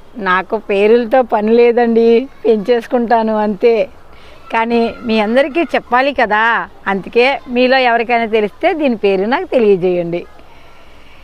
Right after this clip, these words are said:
ఎంత చక్కని మొక్కలు సులువుగా నేనైతే ఇలా తెచ్చానండి. బాగున్నాయా?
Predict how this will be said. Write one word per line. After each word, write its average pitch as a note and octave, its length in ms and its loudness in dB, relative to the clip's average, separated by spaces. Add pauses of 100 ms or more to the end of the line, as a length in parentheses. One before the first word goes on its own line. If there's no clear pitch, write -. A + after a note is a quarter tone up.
(240)
ఎంత A3+ 160 -4
చక్కని C4 720 0 (260)
మొక్కలు A3 580 0 (360)
సులువుగా B3 680 2 (280)
నేనైతే G#3 500 0
ఇలా A3+ 160 0
తెచ్చానండి. G#3 800 0 (500)
బాగున్నాయా? A#3 680 0